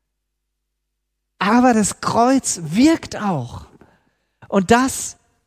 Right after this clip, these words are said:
das hat jeder erfahren. Jeder erfahren, der sich einmal Jesus anvertraut hat,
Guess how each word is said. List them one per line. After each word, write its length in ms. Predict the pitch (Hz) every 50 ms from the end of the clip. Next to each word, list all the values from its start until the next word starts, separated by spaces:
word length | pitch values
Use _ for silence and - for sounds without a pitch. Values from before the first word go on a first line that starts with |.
| _ _ _ _ _ _ _ _ _ _ _ _ _ _ _ _ _ _ _ _ _ -
das 180 | 156 151 -
hat 240 | 160 190 196 - -
jeder 520 | - 151 156 190 214 226 226 233 196 185
erfahren. 840 | 135 160 156 147 - - 170 175 170 170 165 143 131 120 110 107 110 - _ _ _ _ _ _ _ _ _ _ _ _ _ _ _ _ _ _ _ -
Jeder 420 | - 147 180 226 262 262 254 233
erfahren, 640 | 220 202 196 - - 226 226 233 240 240 214 208 190
der 140 | 190 196 175
sich 140 | 196 196
einmal 240 | 185 196 208 208 202
Jesus 520 | 196 160 180 233 254 269 226 233 208 - -
anvertraut 880 | 147 202 226 269 285 - - 220 - - - 165 151 147 147 139 -
hat, 360 | 131 123 110 110 - - -